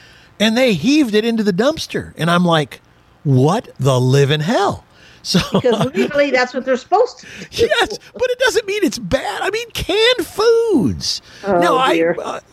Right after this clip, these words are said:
Speaker 2: Dear.
Speaker 1: I let the pickled
Speaker 2: Did you
Speaker 1: pig's
Speaker 2: really,
Speaker 1: feet
Speaker 2: did you really go in and dig it out?
Speaker 1: Well, let me tell you.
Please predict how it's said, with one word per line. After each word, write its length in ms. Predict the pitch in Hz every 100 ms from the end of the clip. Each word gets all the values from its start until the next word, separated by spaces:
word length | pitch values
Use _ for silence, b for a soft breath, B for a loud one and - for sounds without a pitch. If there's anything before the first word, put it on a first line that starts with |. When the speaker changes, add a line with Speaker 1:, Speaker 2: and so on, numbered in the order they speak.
| 370
Speaker 2:
Dear. 200 | 370 370
Speaker 1:
I 140 | 359
let 300 | 403 415 403
the 100 | 285
pickled 380 | 190 247 202 180
Speaker 2:
Did 60 | 370
you 60 |
Speaker 1:
pig's 200 | 214 214
Speaker 2:
really, 180 | 320 320
Speaker 1:
feet 180 | 160 -
Speaker 2:
did 80 | 226
you 80 | 339
really 220 | 294 302
go 180 | 247 285
in 80 | 277
and 120 | 254
dig 160 | 214 247
it 100 | 233
out? 300 | 220 233 233 -
Speaker 1:
Well, 100 | 370
let 120 | 466
me 80 | 440
tell 260 | - 311
you. 160 | 349